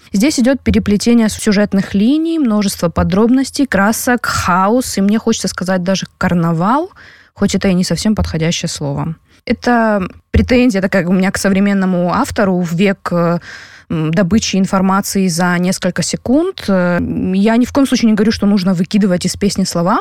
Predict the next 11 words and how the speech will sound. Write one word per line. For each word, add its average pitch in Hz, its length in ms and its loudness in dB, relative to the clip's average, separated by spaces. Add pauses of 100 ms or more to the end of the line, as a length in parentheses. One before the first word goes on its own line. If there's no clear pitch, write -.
(160)
когда 185 240 0
они 185 160 0
там 175 200 -2
нужны. 180 440 0 (440)
Но 233 200 4
когда 220 560 0
слишком 190 640 -2
объемная 247 560 0
литература 185 960 -2
и 196 140 2
слишком 175 600 -2